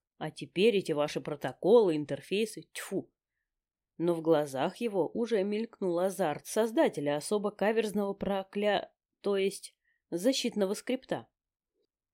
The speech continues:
Эта древняя связь между Кощеем и его домовым,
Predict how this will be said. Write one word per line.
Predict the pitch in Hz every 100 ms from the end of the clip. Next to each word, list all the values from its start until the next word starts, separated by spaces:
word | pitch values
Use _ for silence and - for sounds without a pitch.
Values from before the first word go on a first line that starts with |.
| _
Эта | 165 165
древняя | 165 170 165 165
связь | 165 165 214 - -
между | 160 165 -
Кощеем | 175 170 160 - 196 175
и | -
его | 165 156 165
домовым, | 160 147 143 214